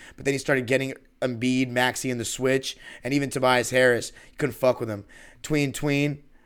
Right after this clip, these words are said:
um, pull-ups, mid-ranges, twenty-five points at the half.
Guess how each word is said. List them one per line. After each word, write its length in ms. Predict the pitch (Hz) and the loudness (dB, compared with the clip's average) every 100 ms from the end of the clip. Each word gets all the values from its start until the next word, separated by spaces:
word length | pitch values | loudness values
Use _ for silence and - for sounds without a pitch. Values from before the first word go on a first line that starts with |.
| _ _ - - | _ _ -10 2
um, 600 | 127 123 120 113 110 - _ _ _ _ _ _ _ - | 4 4 2 0 -6 -14 _ _ _ _ _ _ _ 0
pull-ups, 600 | 160 156 151 151 - - _ _ - - | 4 8 8 8 2 -16 _ _ -16 0
mid-ranges, 920 | 151 156 143 147 151 139 156 147 - - - - | 4 4 4 2 2 0 0 -2 -10 -18 -20 -18
twenty-five 960 | - 185 196 202 185 165 151 151 147 | -2 2 2 0 0 4 6 6 2
points 420 | - 143 151 147 - | -4 -4 -2 -4 -4
at 180 | 131 - | -6 -2
the 80 | 123 | -2
half. 580 | 110 - 127 104 - | 0 2 2 2 -6